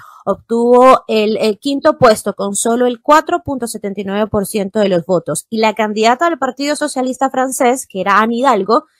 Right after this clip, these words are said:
la alcaldesa de París, logró solo el uno punto setenta y cuatro por ciento de los votos. Ahora Emmanuel Macron y Marine Le Pen deben enfrentarse entonces a esta segunda vuelta dentro de quince días. Los medios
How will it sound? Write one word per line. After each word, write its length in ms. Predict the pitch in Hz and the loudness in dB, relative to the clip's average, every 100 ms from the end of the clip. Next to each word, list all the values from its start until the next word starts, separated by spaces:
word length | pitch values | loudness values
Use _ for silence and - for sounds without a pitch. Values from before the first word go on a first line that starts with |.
| _ _ | _ _
la 100 | - | -6
alcaldesa 520 | 185 190 185 208 226 240 | -4 -4 -2 -2 2 2
de 120 | 233 | 2
París, 420 | 208 214 285 - _ _ _ | 0 -2 -4 -8 _ _ _
logró 320 | 226 220 240 247 | -2 0 0 0
solo 300 | 285 269 262 | 0 2 2
el 160 | - - | 0 4
uno 360 | 349 381 392 508 - | 6 6 4 -2 -2
punto 340 | - 285 240 | -4 -2 -4
setenta 440 | 233 226 214 196 202 | -6 -6 -8 -8 -8
y 20 | |
cuatro 360 | - 208 247 233 | -4 -4 -4 -8
por 180 | 202 | -8
ciento 480 | - 208 196 226 214 - | -6 -6 -4 -4 -4 -4
de 180 | 180 185 | -4 -4
los 200 | 175 175 170 | -4 -6 -6
votos. 460 | 180 175 - - - _ _ | -6 -6 -8 -16 -16 _ _
Ahora 440 | 247 202 226 247 226 | -6 -2 0 2 0
Emmanuel 560 | 226 208 196 208 226 - | -2 -6 -6 -4 -4 -6
Macron 560 | 220 220 233 208 185 - _ _ _ - | -10 -8 -4 -2 -2 -4 _ _ _ -10
y 100 | 208 | -4
Marine 380 | 190 202 214 208 | -2 -2 -4 -2
Le 20 | |
Pen 240 | 220 226 | 0 0
deben 220 | 202 196 | 0 0
enfrentarse 580 | 202 190 190 180 190 208 | -2 -6 -6 -4 -4 -6
entonces 480 | 208 202 196 226 - | -6 -4 -2 -4 -6
a 140 | 190 185 | -4 -4
esta 260 | - 202 | -4 -6
segunda 400 | - 196 190 202 | -4 -6 -4 0
vuelta 420 | 226 214 214 240 208 | 2 0 0 -2 -2
dentro 400 | 196 180 196 185 | -6 -6 -6 -4
de 100 | 180 | -6
quince 440 | - 226 220 247 | -6 -4 -2 -2
días. 400 | 226 190 165 - _ _ _ _ | 0 0 0 -2 _ _ _ _
Los 240 | 254 262 262 | 2 2 2
medios 420 | 277 294 330 | -4 -2 -2